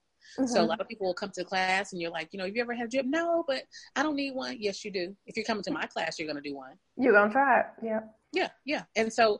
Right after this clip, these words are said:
Speaker 1: 'cause I need you to, 'cause they're gonna ask. People are gonna ask you, even as an owner, you know, "Have you tried it?" You're gonna lie and say, "Yeah," when you didn't.
Speaker 2: Why would
Speaker 1: Probably.
Speaker 2: you not want to, though?
Speaker 1: Because their, because their motivation is money. That's why.
Speaker 2: Oh, yeah.
Speaker 1: That, that, that's just,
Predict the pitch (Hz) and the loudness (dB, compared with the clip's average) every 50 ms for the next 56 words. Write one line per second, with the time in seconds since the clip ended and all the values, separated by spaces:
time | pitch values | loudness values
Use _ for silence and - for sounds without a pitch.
0 | - - - - 214 226 233 233 240 220 233 233 220 - - 240 214 262 285 285 | -4 -12 -14 -2 2 2 2 2 0 -2 -4 -4 -4 -4 -2 2 4 4 4 4
1 | 254 - - 339 392 - - - - - 294 311 320 320 247 226 196 190 - 180 | 2 -2 -2 -4 -6 -6 -8 -10 -8 -6 -6 -6 -4 -6 -8 -6 -8 -6 -6 -6
2 | 196 208 220 - - - - 196 - 247 277 254 240 208 185 190 - - _ _ | -6 -6 -6 -10 -14 -14 -14 -12 -10 -8 -8 -8 -8 -8 -8 -10 -12 -14 _ _
3 | - 233 269 311 302 247 180 160 160 165 180 _ _ _ _ _ _ - 269 247 | -8 -6 -4 -4 -4 -4 -6 -6 -8 -8 -12 _ _ _ _ _ _ -6 -4 -4
4 | 214 185 - 208 165 165 165 175 - - _ - 220 214 220 220 226 233 - - | -4 -4 -6 -8 -8 -8 -10 -14 -14 -14 _ -4 -2 -2 -2 -2 -4 -6 -8 -8
5 | - 233 254 247 196 175 170 170 170 165 170 165 190 175 170 175 185 175 175 170 | -8 -8 -6 -6 -4 -4 -2 -2 -2 -2 -4 -4 -6 -6 -6 -4 -6 -6 -6 -8
6 | 175 175 180 220 - 277 294 - _ _ _ - - 381 381 320 247 - - 349 | -8 -6 -6 -6 -6 -6 -10 -14 _ _ _ -10 -6 -4 -2 8 12 12 12 12
7 | 381 415 370 277 320 311 285 262 254 254 240 208 208 220 240 247 - - - 220 | 12 12 10 6 6 4 6 8 10 10 10 8 8 8 6 6 6 4 4 2
8 | 190 180 175 170 160 170 214 214 - - _ _ _ _ - - _ _ _ _ | 4 6 6 6 6 4 4 0 -6 -16 _ _ _ _ -20 -20 _ _ _ _
9 | _ _ 185 202 - - 214 190 175 175 180 170 175 - - 170 180 170 - 196 | _ _ -10 -8 -2 0 0 0 0 0 0 0 -2 -2 -6 -8 -8 -6 -4 -4
10 | 175 170 - 175 165 160 165 165 165 160 147 170 175 170 - - 151 143 139 - | -6 -2 -2 -2 -2 -2 -2 -4 -4 -2 0 0 -2 -2 -4 -8 -8 -10 -8 -8
11 | - 170 165 151 - _ _ _ _ _ _ _ _ _ - 165 151 - 208 202 | -6 -6 -6 -6 -8 _ _ _ _ _ _ _ _ _ -4 -4 -2 0 2 4
12 | 196 190 190 185 185 202 196 - - 180 185 175 180 202 214 - - _ _ _ | 4 4 2 0 -2 -4 -8 -12 -10 -8 -6 -4 -4 -4 -6 -8 -12 _ _ _
13 | _ _ _ _ _ _ - - 208 - - 196 202 196 196 - 185 185 208 196 | _ _ _ _ _ _ 0 2 2 2 0 -2 -8 -8 -8 -8 -6 -4 -4 -4
14 | - - 196 190 - | -6 -8 -12 -12 -10